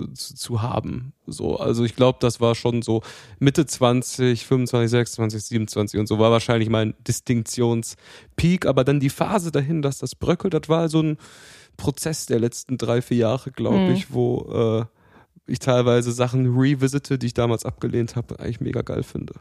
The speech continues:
Speaker 2: Ja, muss sagen, bei dir ist mir das auch so richtig aufgefallen. Aber ich fand das immer sehr angenehm. Und ich hab dich jetzt auch nie als so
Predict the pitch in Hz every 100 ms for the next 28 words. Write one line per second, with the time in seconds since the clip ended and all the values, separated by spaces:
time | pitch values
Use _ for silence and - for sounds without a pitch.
0 | _ - 196 202 196 - - - - 240
1 | 269 254 247 240 247 254 233 - 208 220
2 | 226 - - - 190 165 160 165 196 -
3 | 226 214 214 214 202 196 208 170 156 160
4 | 175 - - - 202 240 226 202 - 202
5 | 220 262 220 - 220 214